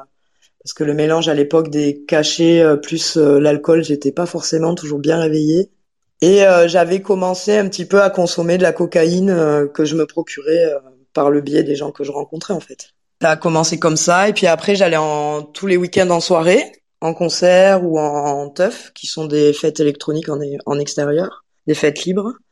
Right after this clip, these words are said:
où, euh, ben là, effectivement, je consommais, euh, tout autre type de stupéfiants, euh,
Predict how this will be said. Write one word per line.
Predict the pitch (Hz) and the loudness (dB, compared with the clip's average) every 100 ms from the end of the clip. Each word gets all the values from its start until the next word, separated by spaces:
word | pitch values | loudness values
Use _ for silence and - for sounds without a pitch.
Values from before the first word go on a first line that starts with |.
| - | 0
où, | 165 165 | 4 6
euh, | 156 | 6
ben | 147 147 | 4 4
là, | 165 175 | 4 2
effectivement, | 175 147 - 156 180 | -2 -8 -10 -8 -6
je | 170 | -6
consommais, | 156 147 - 156 170 175 | -8 -8 -6 -4 -2 -2
euh, | 160 143 | 0 -2
tout | 147 165 - | -6 -14 0
autre | 170 160 160 | 0 0 -4
type | 151 165 | -6 -8
de | 151 | -8
stupéfiants, | 147 - - 151 - 165 170 175 165 | -8 -8 -6 -4 -4 -4 -2 -2 0
euh, | 156 143 | 0 0